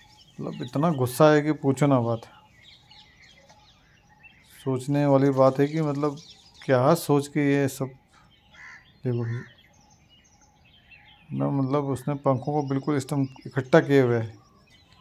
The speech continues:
ऐसा लगता है कि जैसे पता नहीं क्या करने जा रहे हैं आपस में। मेरा हाथ में कैमरा भी, मैं थक रहा हूँ कैमरे से भी इस टाइम।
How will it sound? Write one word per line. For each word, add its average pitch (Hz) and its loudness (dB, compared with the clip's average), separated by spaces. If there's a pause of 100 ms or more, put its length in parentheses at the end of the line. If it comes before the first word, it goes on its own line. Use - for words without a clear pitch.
(800)
ऐसा 123 -4
लगता 135 0
है 143 0
कि 147 -4
जैसे 139 0 (2000)
पता 135 -2
नहीं 143 0
क्या 143 4
करने 135 0
जा 123 2
रहे 123 0
हैं 117 -4
आपस 117 -6
में। 123 -8 (2000)
मेरा 131 -6
हाथ 123 -4
में 135 -6
कैमरा 135 -2
भी, 135 -2
मैं 135 -2
थक 131 -8
रहा 139 2
हूँ 151 -2
कैमरे 139 -2
से 143 -4
भी 143 -4
इस 127 -10
टाइम। 165 -4